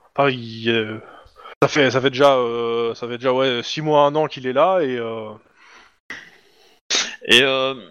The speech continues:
Speaker 2: euh, dans, dans le rapport, euh, je me demande
Speaker 1: Ouais, ça fait un an
Speaker 2: s'il
Speaker 1: qu'il est là.
Speaker 2: reconnaît par exemple des fautes d'orthographe ou des choses comme ça qui pourraient être, euh, être son style, en fait, à lui, au, au
Speaker 1: Alors,
Speaker 2: apprenti,
Speaker 1: pff,
Speaker 2: ou,
Speaker 1: alors,
Speaker 2: euh,
Speaker 1: il, il connaît pas vraiment les fautes d'orthographe du truc,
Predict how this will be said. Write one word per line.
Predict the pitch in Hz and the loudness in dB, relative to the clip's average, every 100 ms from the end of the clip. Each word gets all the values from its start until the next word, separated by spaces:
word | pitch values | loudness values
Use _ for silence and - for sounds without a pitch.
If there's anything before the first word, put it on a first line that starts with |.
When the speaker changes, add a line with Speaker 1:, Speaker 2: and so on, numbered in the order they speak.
| 78 | -8
Speaker 2:
euh, | 110 98 | -6 -4
dans, | 131 196 180 | 0 0 2
dans | 202 | -2
le | 208 | 0
rapport, | 196 190 208 202 151 | -2 -2 -4 -4 -2
euh, | 127 123 120 117 104 | -4 -4 -6 -8 -10
je | 110 | -16
me | 110 | -4
demande | 131 | -2
Speaker 1:
Ouais, | 127 | -2
ça | - | 0
fait | |
un | 117 120 | 0 2
an | |
Speaker 2:
s'il | 120 | 0
Speaker 1:
qu'il | 120 | -4
est | |
là. | 117 | -4
Speaker 2:
reconnaît | 127 131 131 135 | -4 -2 -2 0
par | 127 | 0
exemple | 135 139 | 0 -4
des | 120 | -4
fautes | 131 | -2
d'orthographe | 127 110 135 127 139 147 - | -2 -4 -4 0 2 2 -2
ou | |
des | 123 | -14
choses | 117 117 | -14 -10
comme | 131 127 | -10 -10
ça | 123 135 139 | -4 -2 -2
qui | 131 117 | -4 -14
pourraient | 120 113 117 | -12 -6 -2
être, | 120 110 - | -2 -2 -6
euh, | 107 110 107 107 - _ - - - - _ 95 | -6 -4 -2 -4 -8 _ -20 -20 -20 -20 _ -8
être | 98 - 107 104 | -6 -4 -2 -2
son | - 117 | -2 -4
style, | - 135 143 | -4 -4 -4
en | 120 | -4
fait, | 123 117 | -2 0
à | |
lui, | 117 117 | -2 -4
au, | 104 113 120 - | -6 -4 -4 -2
au | 117 | 0
Speaker 1:
Alors, | 127 120 104 | 4 4 2
Speaker 2:
apprenti, | - 139 | -2 -10
Speaker 1:
pff, | 151 147 135 117 | -8 -6 -6 -2
Speaker 2:
ou, | |
Speaker 1:
alors, | 139 151 | 4 6
Speaker 2:
euh, | 151 | 6
Speaker 1:
il, | 147 - | 2 -4
il | 185 | -4
connaît | 170 165 165 | -2 0 0
pas | 185 | 2
vraiment | 175 170 170 | 2 0 -2
les | |
fautes | 151 156 | -6 -6
d'orthographe | 151 156 147 143 | -6 -2 -4 -4
du | 139 135 | -8 -10
truc, | 233 | -10